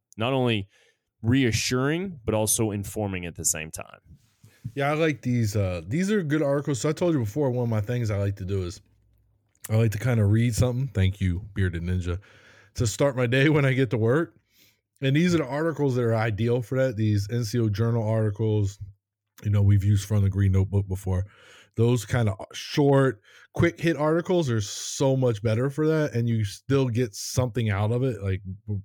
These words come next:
Speaker 2: like, uh, hopefully the audience finds out today from this article.
Speaker 1: And with that, we'd like to have a word from our sponsor. If you're a man with a beard, no hair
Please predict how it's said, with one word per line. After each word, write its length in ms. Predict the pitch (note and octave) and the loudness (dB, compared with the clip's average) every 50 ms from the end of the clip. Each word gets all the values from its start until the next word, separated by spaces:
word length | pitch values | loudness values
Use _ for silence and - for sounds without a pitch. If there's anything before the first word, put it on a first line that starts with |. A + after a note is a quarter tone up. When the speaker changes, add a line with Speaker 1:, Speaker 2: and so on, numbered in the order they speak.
| _ _ | _ _
Speaker 2:
like, 280 | - G2+ G#2+ G2+ G2+ | -6 -4 -4 -4 -2
uh, 160 | G2+ F#2 F2 | -4 -4 -2
hopefully 300 | F#2 G#2 A#2+ A2+ G#2 G#2+ | 0 0 -2 0 0 -2
the 100 | G2+ F#2+ | -2 -2
audience 400 | - G2 G#2 G#2 G#2 G2+ G2+ F#2+ | 0 0 0 2 2 2 0 -2
finds 280 | - - G2 F#2+ F#2 G2 | -4 -4 -4 -4 -2 -2
out 140 | G2 F#2+ F#2+ | -4 -4 -4
today 260 | - F2 G2+ G2+ G2+ | -6 -6 -2 -2 -2
from 180 | G2 - F#2 F#2+ | -2 -2 -4 -4
this 160 | G#2+ G#2 - | -4 -4 -6
article. 420 | F2 E2+ E2+ E2+ - - - - _ _ _ _ - _ - - - - _ - | -8 -10 -12 -14 -16 -18 -20 -20 _ _ _ _ -20 _ -20 -20 -20 -20 _ -4
Speaker 1:
And 160 | - D3 D#3 | 0 0 2
with 160 | E3+ F3+ D3+ A#2 | 2 2 2 0
that, 360 | A2 F#2+ G2+ - - _ _ _ _ _ _ _ _ _ - | -2 -2 -2 -4 -6 _ _ _ _ _ _ _ _ _ -2
we'd 120 | - F#3+ | 0 2
like 160 | E3+ D3 A#2+ | 2 2 4
to 100 | - C3 | 4 2
have 100 | B2 A#2+ | 2 4
a 60 | G#2 G#2 | 2 2
word 260 | G#2 B2 B2+ B2+ A2 | 2 2 2 2 2
from 160 | - A2+ A2+ | 0 -2 -2
our 120 | G#2 F#2 | -2 -2
sponsor. 720 | E2+ - - - - A2 A2+ A#2+ B2 A2 - G2 F2 F2+ G2+ - _ - | 0 0 0 0 0 -2 -4 -2 -2 -4 -4 -4 -4 -6 -8 -12 _ -4
If 160 | B2 C3 A2+ | -4 -2 0
you're 160 | F3+ B3+ A#3 | 0 0 2
a 60 | E3 B2+ | 2 0
man 480 | A2+ A2 A2 A#2 A#2+ A#2+ A#2+ A#2+ A2+ | 0 0 0 0 0 0 0 0 0
with 120 | G#2 G2+ G#2 | 0 2 0
a 60 | F#2+ | 0
beard, 480 | F2 - G2+ F#2 E2 D2+ C#2+ C2+ - _ _ _ _ _ - | 0 0 0 0 -2 -4 -8 -12 -16 _ _ _ _ _ -8
no 240 | F2+ F2+ F#2+ G#2 | -4 -2 0 0
hair 640 | G#2 F#2+ E2+ F#2 G2 G#2 G#2+ A2 A#2 B2 B2+ C3 B2+ | 0 0 -2 -2 -2 -2 0 -2 -2 -4 -6 -8 -10